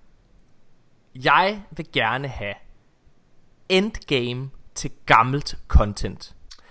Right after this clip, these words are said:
Jeg vil have strike-specific loot igen. Jeg vil have en grund til at spille Gambit. Jeg vil have en hel sæson, hvor de ikke kommer med en ny aktivitet, men hvor de laver endgame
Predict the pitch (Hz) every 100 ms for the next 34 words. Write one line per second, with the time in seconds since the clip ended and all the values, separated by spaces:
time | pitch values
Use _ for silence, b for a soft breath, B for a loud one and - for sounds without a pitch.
0 | b 135 151 160 127 107 - - 160 196
1 | - - 196 233 226 214 202 226 247 180
2 | 185 196 b b 143 147 160 143 - -
3 | 240 190 190 175 - 139 127 160 156 196
4 | - - b - 175 170 240 175 - 311
5 | 247 120 - 156 - - 160 196 - -
6 | - B B B 143 160 160 - 233 -
7 | - - 220 185 135 127 147 143 160 214
8 | - 113 - 113 107 - 320 139 - -
9 | B B 143 156 156 170 165 170 147 143
10 | 151 - _ _ - - 202 240 - 147
11 | 143